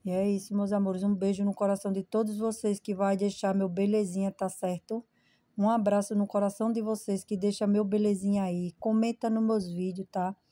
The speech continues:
E compartilha bastante esse vídeo, tá, gente? Pra que chegue pra mais e mais pessoas. E é isso aí. Isso aqui é café, gente. Eu não deixo de tomar meu café logo cedo, né?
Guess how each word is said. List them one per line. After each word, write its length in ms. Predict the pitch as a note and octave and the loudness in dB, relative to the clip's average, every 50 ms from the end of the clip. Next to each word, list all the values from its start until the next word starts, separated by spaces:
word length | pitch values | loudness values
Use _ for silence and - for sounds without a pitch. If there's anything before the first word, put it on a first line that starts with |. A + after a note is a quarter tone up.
| _ _ _ _ _ _ _ _ _ - | _ _ _ _ _ _ _ _ _ -4
E 420 | A3+ A3 A#3+ B3 B3+ B3+ C4+ C#4 - _ _ _ - | -2 0 2 2 2 2 0 -2 -6 _ _ _ -2
compartilha 840 | - A3+ A#3 A3 A3+ - A#3+ G3 - - _ - A3 G#3+ G#3+ G#3+ G#3 | 0 2 2 2 2 0 0 0 -2 -6 _ -4 -2 0 2 2 0
bastante 880 | F#3 F3+ G3+ G#3+ A#3 B3 A#3+ - - - _ - A3 A3 A3 - A#3 | 0 0 2 2 2 2 0 -4 -12 -12 _ -4 -2 -2 -2 -2 -4
esse 260 | G#3+ G#3+ - - A#3 | -4 -4 -4 -4 -4
vídeo, 400 | A3 G3+ G3+ G#3 G#3+ G3+ G3 G3+ | -2 -2 0 0 0 0 -2 -2
tá, 180 | G3 - G#3+ G#3 | -2 0 0 0
gente? 280 | G3+ G3+ G3+ F#3+ - F#3 | 2 0 -2 -2 -4 -6
Pra 180 | - G#3 G3 | -6 -6 -6
que 120 | G3 - - | -6 -8 -10
chegue 320 | - - G3+ F#3 G3+ F#3+ | -6 -4 -4 -2 -2 -4
pra 280 | - - - G#3 G#3+ G#3+ | -4 -2 0 2 2 2
mais 420 | G#3 G3+ G3 G3+ G3 G3 G3+ F#3+ | 2 2 2 2 2 0 0 0
e 60 | G3+ G3+ | 0 0
mais 280 | G3 F#3+ F#3+ F#3+ F#3+ | 0 -2 -2 -4 -6
pessoas. 880 | - - G#3 G3+ - - - - G3 F#3 F#3 F3+ F3 F#3 F3 - - _ _ _ _ _ _ _ _ _ _ _ _ _ _ _ _ _ _ _ - - _ - | -8 -8 -8 -8 -8 -8 -10 -8 -8 -6 -6 -6 -6 -8 -10 -14 -20 _ _ _ _ _ _ _ _ _ _ _ _ _ _ _ _ _ _ _ -20 -20 _ -8
E 60 | G#3 | -6
é 120 | F#3 F#3 | -4 -4
isso 200 | F#3+ F#3 - - | -4 -6 -4 0
aí. 260 | A3 A3 A#3 A3 G#3+ G#3+ | 0 2 2 2 0 0
Isso 140 | G3+ - | 0 -2
aqui 200 | A3 G#3+ G#3+ A3+ | -2 -2 0 -2
é 60 | G#3+ G#3 | -2 -2
café, 520 | G#3 - A3+ A#3 A3+ - - A3 G#3 G3 | -2 -2 -2 -2 -2 -2 -2 0 0 0
gente. 260 | F3+ F#3 F3+ F3 - | 0 -4 -6 -4 -2
Eu 140 | G3+ G#3 A3+ | 0 0 2
não 200 | A#3 A#3 A#3+ A#3 | 2 0 0 0
deixo 260 | A3 G#3+ A3 G#3+ - | 0 0 0 -2 -2
de 100 | - A#3 | -6 -8
tomar 240 | A3 - A3+ A3+ A3+ | -4 -2 0 0 2
meu 140 | A3+ A#3 A#3 | 2 0 0
café 400 | - A#3+ A#3 A3+ - - A3 A3 | 0 0 -2 0 0 0 0 2
logo 240 | A3 A3 A3 A#3+ C4 | 2 2 0 -2 -6
cedo, 400 | - - D#4+ C4 A#3 G3+ G#3 G3+ | -6 -2 0 0 0 0 2 2
né? 240 | G3+ G#3 A#3 B3+ | 2 2 2 0